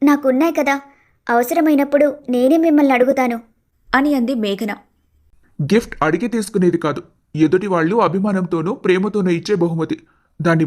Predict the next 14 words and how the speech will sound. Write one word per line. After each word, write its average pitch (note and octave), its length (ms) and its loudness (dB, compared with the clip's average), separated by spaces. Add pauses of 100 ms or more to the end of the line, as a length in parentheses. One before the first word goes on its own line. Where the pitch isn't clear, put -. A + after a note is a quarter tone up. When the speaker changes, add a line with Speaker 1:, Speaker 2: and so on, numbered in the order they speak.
Speaker 3:
వద్దనకూడదు F3+ 540 2
మీకు." D3+ 300 -2 (1300)
Speaker 2:
అది A3 200 2
విని G#3 220 0 (480)
ఇంకా C4+ 340 2
బలవంతంగా D#4 720 0
వద్దని B3+ 480 0
చెప్తే A3+ 260 2 (340)
విరాట్ B3+ 440 -2
మనసు F4+ 240 -10
నొచ్చుకుంటుందని A#3+ 800 -4 (240)
మౌనంగా D4 460 0
ఉంది B3 220 0
మేఘన. G3+ 400 -2